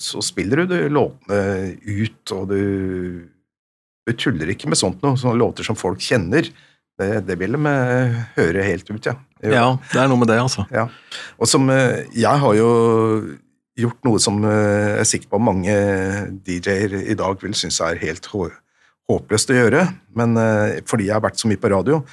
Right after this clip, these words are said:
Speaker 1: så forventer folk at jeg snakker som D J. Og jeg snakker, og jeg snakker med, på norsk. Eh, s-, det er det jeg gjør på radio også, ikke sant? Så å gjøre noe annet er jo helt feil. Men jeg snakker ikke mye, jeg snakker ikke lenge.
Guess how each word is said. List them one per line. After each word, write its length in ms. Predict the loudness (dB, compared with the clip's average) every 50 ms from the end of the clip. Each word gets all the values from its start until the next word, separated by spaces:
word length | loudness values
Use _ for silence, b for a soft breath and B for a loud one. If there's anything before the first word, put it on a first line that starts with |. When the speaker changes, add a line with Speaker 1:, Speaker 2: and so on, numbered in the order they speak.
| B B B B
Speaker 1:
så 160 | B -2 -2 0
forventer 580 | 2 2 2 4 2 2 2 0 -2 -2 -2 -2
folk 320 | 0 0 0 0 -2 -2 -6 -4
at 80 | 0 0
jeg 140 | 0 2
snakker 420 | 2 0 -2 -2 -2 -2 -2 -2 -4 -6 _ _
som 160 | -6 -4 -4
D 140 | -2 -2 -2
J. 140 | -4 -6 -8 -10 _ _ _ _ _ _ _ _ _ _ _ -4
Og 80 | 0 0
jeg 80 | 2 2
snakker, 460 | 2 2 0 0 0 -2 -2 -2 -2 -6 -12 -8
og 160 | -4 0 2 2
jeg 140 | 2 2 2
snakker 320 | 0 -2 -2 0 0 2
med, 220 | 2 2 0 -2 -2
på 140 | 0 2 2
norsk. 380 | 4 4 2 2 -2 -4 -8 -16 -18 b b b b b b b b _ -2
Eh, 640 | 0 2 4 4 4 4 4 2 2 2 2 2 2
s-, 220 | 0 0 -2 -4 -4
det 160 | 0 2 2
er 80 | 2 4
det 120 | 4 4 4
jeg 80 | 4 4
gjør 120 | 2 2
på 80 | 2 0
radio 300 | 0 -2 -2 -2 -2 0
også, 160 | 0 0 -2 -2
ikke 140 | -2 -2 -2
sant? 220 | -2 -2 -2 -4 -8 -8 _ _
Så 160 | -8 -2 0
å 300 | 2 2 2 2 2 0 0
gjøre 220 | 0 0 0 2
noe 80 | 2 0
annet 220 | 0 -2 -2 -4 -4
er 80 | -2 -2
jo 140 | -4 -4
helt 340 | -4 -6 -8 -10 -14 _ -18
feil. 380 | -18 -6 -2 0 0 0 0 -2 B B B B B B
Men 160 | 0 2 2
jeg 80 | 2 2
snakker 300 | 0 0 0 0 0 -2
ikke 160 | 0 0 2 2
mye, 480 | 2 2 2 0 0 2 2 2 2 2
jeg 140 | 2 0 0
snakker 240 | -2 -2 -2 -4 -6
ikke 220 | -4 -2 0 0 0 0 -2 -8 -12 -18 _ _ _ _ -4
lenge. 560 | 0 0 2 2 2 2 2 2 2 2 2